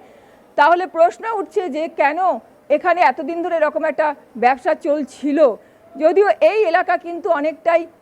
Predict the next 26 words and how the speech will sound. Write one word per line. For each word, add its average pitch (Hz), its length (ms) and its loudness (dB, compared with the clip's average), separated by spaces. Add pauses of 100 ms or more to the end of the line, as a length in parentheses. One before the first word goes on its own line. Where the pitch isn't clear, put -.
(160)
জনবহুল 302 680 0
এলাকা, 294 440 2
আহ, 247 420 -4
বলা 254 220 0
যায় 277 180 -2
না, 311 100 -4
একটা 269 120 -4
শান্ত 269 320 -6
এলাকা, 277 420 -2 (420)
এবং 320 220 0
সেই 381 420 0 (600)
সুযোগ 339 340 -2
নিয়েই 320 340 0
যেখানে 262 380 -2
বসতি 269 500 0
কম 294 240 0
রয়েছে 294 400 0 (380)
সেই 381 200 2
সুযোগ 339 420 -2
নিয়েই 311 240 -4
কিন্তু 311 220 -4
এমন 277 240 -2
ব্যবসা 262 260 0
চালানো 269 360 0
হচ্ছিল। 320 420 0 (680)
যদিও 349 440 2